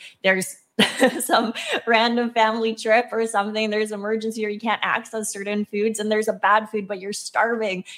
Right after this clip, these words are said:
and your body needs fuel and your <laughs> body needs calories, right? You're not gonna not eat anything. So in that moment, in that scenario,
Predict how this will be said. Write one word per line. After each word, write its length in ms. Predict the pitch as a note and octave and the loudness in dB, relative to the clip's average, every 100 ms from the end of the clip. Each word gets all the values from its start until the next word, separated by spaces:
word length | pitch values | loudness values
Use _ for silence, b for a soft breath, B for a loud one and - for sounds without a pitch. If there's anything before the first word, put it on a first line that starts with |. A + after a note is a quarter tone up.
| - | -4
and 100 | G#3+ | -2
your 100 | G#3+ | 0
body 340 | G3+ G#3+ G#3 | 0 0 -2
needs 280 | G#3 G#3+ - | -8 -10 -10
fuel 320 | - G#3+ A3 | -4 0 0
and 80 | G#3 | -2
your 100 | G3 | -2
<laughs> 60 | |
body 280 | G#3 A#3+ - | -4 -2 -4
needs 240 | B3+ G#3 - | -4 -8 -2
calories, 640 | F#3 G#3 A3+ G3+ F#3+ F3+ | 2 2 0 -6 -10 -4
right? 200 | F#3+ G#3 | -2 0
You're 140 | A3+ | 0
not 240 | A3 A#3 B3 | 2 0 0
gonna 180 | A#3+ G3 | -4 -4
not 440 | F3+ F#3+ A3+ G#3+ - | 0 4 4 2 -4
eat 180 | A#3+ | -4
anything. 640 | A#3 E3 D#3+ E3+ E3 F#3+ A#3+ B B B | -2 -2 -6 -8 -8 -8 -12 B B B
So 180 | - A#3 | -2 0
in 220 | B3 A#3+ A#3 | 2 0 0
that 240 | G#3 - | -2 -4
moment, 480 | G3 G3 D4 B3+ - | -4 -4 -4 -6 -4
in 180 | G#3 G#3 | -4 -4
that 220 | F#3+ - | -6 -6
scenario, 920 | - F3+ F#3 A#3 D4+ C#4 - - - | -10 -8 -8 -6 -8 -8 -10 -12 -20